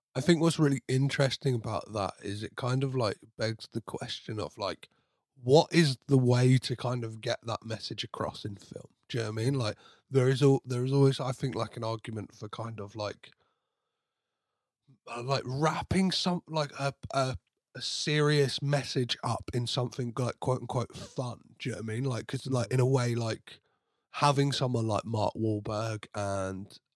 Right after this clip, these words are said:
Ice Cube, you can see, like, the, you can see this film's intention, 'cause it's like,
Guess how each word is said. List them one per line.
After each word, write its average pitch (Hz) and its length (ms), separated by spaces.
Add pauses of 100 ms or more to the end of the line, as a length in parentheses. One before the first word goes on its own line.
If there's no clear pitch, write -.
(100)
Ice 123 320
Cube, - 240
you 165 80
can 175 140
see, 208 340
like, 214 240
the, 185 280 (200)
you 175 160
can 180 200
see 214 420
this 208 220
film's 165 420
intention, 147 760 (100)
'cause 135 200
it's 135 120
like, 131 160